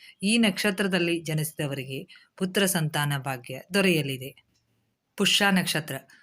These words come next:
ಈ ನಕ್ಷತ್ರದಲ್ಲಿ ಜನಿಸಿದ ವ್ಯಕ್ತಿಗಳು ಕುಟುಂಬಕ್ಕೆ ವರದಾನವಾಗಿರುತ್ತಾರೆ ಮತ್ತು ಕುಟುಂಬದಲ್ಲಿ ನೆಮ್ಮದಿ ಇರುತ್ತದೆ. ಆಶ್ಲೇಷ ನಕ್ಷತ್ರ.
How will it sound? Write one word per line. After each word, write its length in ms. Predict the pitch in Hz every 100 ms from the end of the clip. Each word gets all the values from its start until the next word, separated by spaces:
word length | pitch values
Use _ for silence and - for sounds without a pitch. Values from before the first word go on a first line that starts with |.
| _ -
ಈ 200 | 196 220
ನಕ್ಷತ್ರದಲ್ಲಿ 720 | 240 214 - 190 185 175 160
ಜನಿಸಿದ 420 | 156 156 151 156 156
ವ್ಯಕ್ತಿಗಳು 720 | 143 147 - 143 135 139 -
ಕುಟುಂಬಕ್ಕೆ 680 | - 170 196 196 170 - 147
ವರದಾನವಾಗಿರುತ್ತಾರೆ 1500 | 156 151 151 147 143 139 180 170 151 147 131 131 - - - -
ಮತ್ತು 360 | 170 170 156 160
ಕುಟುಂಬದಲ್ಲಿ 880 | - 180 196 185 170 156 139 143 -
ನೆಮ್ಮದಿ 560 | 165 165 156 139 143 -
ಇರುತ್ತದೆ. 540 | 214 180 151 131 120 _ _ _ _ _ _ -
ಆಶ್ಲೇಷ 560 | 180 180 202 202 196 202
ನಕ್ಷತ್ರ. 480 | 202 165 - 143 -